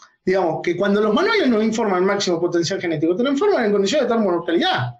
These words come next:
Digamos, y nosotros muchas veces queremos obtener el máximo potencial genético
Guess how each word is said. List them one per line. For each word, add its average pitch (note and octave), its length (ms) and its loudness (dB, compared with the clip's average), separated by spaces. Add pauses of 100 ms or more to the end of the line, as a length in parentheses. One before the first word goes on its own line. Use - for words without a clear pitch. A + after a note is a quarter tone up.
(520)
Digamos, G3 220 0
y - 20 2
nosotros D#4 340 0
muchas E4 260 2
veces C4+ 200 0
queremos C4+ 320 0
obtener A3+ 400 -2
el G3 100 0
máximo C4+ 340 0
potencial G3+ 400 0
genético G#3 640 -2